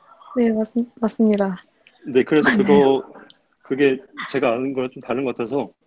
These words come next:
Speaker 1: 네. 아,
Speaker 2: 말씀을
Speaker 1: 방금
Speaker 2: 드리고
Speaker 1: 설명-,
Speaker 2: 싶어요.
Speaker 1: 아, 네. 말씀해 주신 게 맞는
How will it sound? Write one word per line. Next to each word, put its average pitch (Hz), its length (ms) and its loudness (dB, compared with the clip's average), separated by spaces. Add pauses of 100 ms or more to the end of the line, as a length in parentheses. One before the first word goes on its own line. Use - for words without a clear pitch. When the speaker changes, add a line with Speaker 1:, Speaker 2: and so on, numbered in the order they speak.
(320)
Speaker 1:
네. 220 240 2
아, 226 60 -6
Speaker 2:
말씀을 233 380 4
Speaker 1:
방금 233 120 6
Speaker 2:
드리고 233 140 2
Speaker 1:
설명-, 302 200 6
Speaker 2:
싶어요. 277 300 -8
Speaker 1:
아, 233 160 6
네. 208 180 6 (200)
말씀해 254 400 6
주신 233 280 4
게 214 260 6
맞는 196 320 0